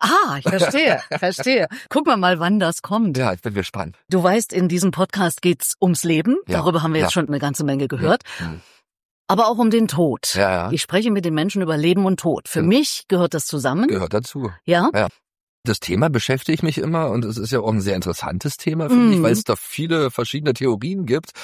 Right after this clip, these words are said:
Speaker 2: Man neigt ja auch dazu, selber welche aufzustellen und die mir am besten gefällt, an die halte ich mich dann. Ich stell mir das immer so vor, wie wenn man jetzt träumt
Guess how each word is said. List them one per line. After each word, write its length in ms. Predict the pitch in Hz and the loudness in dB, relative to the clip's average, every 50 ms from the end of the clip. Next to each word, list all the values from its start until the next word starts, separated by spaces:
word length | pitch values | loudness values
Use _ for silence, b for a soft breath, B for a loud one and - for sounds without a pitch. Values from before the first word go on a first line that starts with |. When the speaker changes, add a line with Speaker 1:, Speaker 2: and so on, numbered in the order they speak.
| B B B B | B B B B
Speaker 2:
Man 140 | 107 113 110 98 92 101 | -4 -2 -2 -2 -2 -2
neigt 240 | 104 107 120 120 - | 0 0 0 2 2
ja 60 | 117 | 0
auch 80 | 110 - | 0 0
dazu, 240 | 117 107 - 120 | -2 -2 0 -2
selber 320 | 104 95 104 127 139 135 113 | -2 0 -2 -2 -2 0 0
welche 260 | 120 120 117 117 82 | 0 -2 0 -2 -2
aufzustellen 800 | 92 131 151 - - 143 131 - - - 117 120 123 120 123 120 | -2 -4 -4 -4 -4 -6 -6 -6 -4 -4 -2 -2 -2 -2 -4 -4
und 220 | 120 - 107 107 B B B B B - | -4 -4 -4 -4 B B B B B 0
die 80 | 131 | 2
mir 140 | 135 135 123 | 2 4 2
am 80 | 117 110 | 4 2
besten 280 | 117 117 - - 143 | 0 0 0 -2 -2
gefällt, 360 | 135 123 - - 117 135 135 | -2 0 0 0 0 0 0
an 80 | 127 123 | 0 0
die 120 | 120 123 104 | 0 0 0
halte 220 | 104 123 147 143 | 2 0 0 0
ich 120 | 120 - 110 | -2 -2 -2
mich 160 | 95 92 - | -4 -4 -2
dann. 320 | - 80 85 101 139 151 B B B B B B B B B B | -2 -2 -2 -2 -4 -6 B B B B B B B B B B
Ich 100 | 101 - | -8 -4
stell 160 | - - 135 | 0 0 0
mir 140 | 147 143 131 | 2 2 0
das 140 | 127 120 139 | 0 0 0
immer 120 | 131 123 | 0 0
so 100 | 110 107 | 0 -2
vor, 320 | - - 113 113 117 104 | -4 -2 -2 -2 -2 0
wie 240 | 110 104 101 107 95 - | 0 0 0 0 0 0
wenn 80 | 113 127 | 0 0
man 120 | 131 127 | 2 0
jetzt 220 | 117 95 - - | 0 -2 -4 -6
träumt 600 | - - 107 120 127 135 139 135 131 - - - | -4 -2 0 0 2 0 0 -2 -4 -6 -10 -20